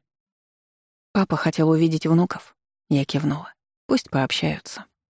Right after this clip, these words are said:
Не надо никого прогонять, Зои. Я сейчас выйду. Мне просто нужно пару минут побыть наедине с собой». Подруга, понимающе кивнула и вышла, а я снова повернулась к окну.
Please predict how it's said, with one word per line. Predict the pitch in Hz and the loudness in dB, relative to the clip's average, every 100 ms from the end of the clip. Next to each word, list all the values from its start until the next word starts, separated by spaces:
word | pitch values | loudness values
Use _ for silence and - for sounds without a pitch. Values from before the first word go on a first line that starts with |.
| - | 0
Не | 180 | 4
надо | 202 220 147 | 6 6 4
никого | 139 143 139 | 0 0 -2
прогонять, | - 143 147 160 147 | -2 -2 0 0 0
Зои. | 147 143 151 - - | 0 -2 -2 -10 -4
Я | 175 156 | 0 0
сейчас | - - 156 - | -4 -4 -4 -2
выйду. | 170 151 - _ _ _ _ _ _ _ _ - | -4 -4 -12 _ _ _ _ _ _ _ _ 2
Мне | 190 | 2
просто | 220 208 175 | 2 0 4
нужно | 180 165 156 | 4 4 2
пару | - 180 160 | 0 0 4
минут | 151 160 - | 4 4 2
побыть | 139 143 - | 0 0 2
наедине | 143 139 147 143 | 2 4 2 0
с | - | -2
собой». | - 139 131 - _ _ _ _ _ _ _ _ _ _ | -6 -4 -6 -12 _ _ _ _ _ _ _ _ _ _
Подруга, | - 185 220 202 | 0 2 4 2
понимающе | - 180 190 202 190 - | 4 4 6 4 2 -2
кивнула | - 175 185 175 | -2 2 4 6
и | 151 | 4
вышла, | 147 160 - 143 135 | 2 0 -2 -2 -2
а | |
я | 165 156 165 | -2 -4 -6
снова | - 170 170 | -4 -2 0
повернулась | 147 143 143 151 147 143 | 0 0 2 2 2 -2
к | - | -6
окну. | 139 - 131 | -10 -8 -10